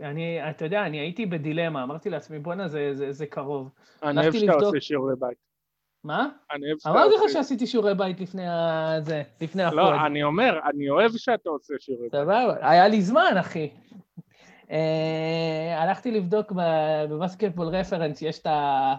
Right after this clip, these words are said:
Speaker 1: אתה יודע, את הנוסחה שלהם, את האחוזים שלהם ל-
Speaker 2: כן.
Speaker 1: להיכנס ל-Hall of Fame. אה, רונדו כרגע על שישים אחוז.
Speaker 2: וואלה.
Speaker 1: וזה די, כן, מה?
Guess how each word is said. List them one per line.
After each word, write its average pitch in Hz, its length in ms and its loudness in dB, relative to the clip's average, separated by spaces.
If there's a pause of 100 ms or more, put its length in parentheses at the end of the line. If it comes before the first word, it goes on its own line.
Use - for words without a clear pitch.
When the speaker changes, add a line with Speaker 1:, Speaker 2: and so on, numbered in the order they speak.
(380)
Speaker 1:
אתה - 80 -8
יודע, 151 120 0
את 151 120 -4
הנוסחה 143 320 -4
שלהם, 165 200 -4
את - 80 -6
האחוזים 165 600 -2
שלהם 139 520 -4
ל- 127 800 -8 (100)
Speaker 2:
כן. 117 140 -10 (320)
Speaker 1:
להיכנס 151 420 -8
ל-Hall 170 220 0
of 160 60 -2
Fame. 202 340 -2 (180)
אה, 156 240 0
רונדו 208 420 2
כרגע 202 340 2
על 180 100 2
שישים 190 440 -4
אחוז. 156 460 -4 (520)
Speaker 2:
וואלה. 202 240 0
Speaker 1:
וזה 170 140 -2
די, - 240 -6 (520)
כן, 214 140 -2
מה? 190 280 0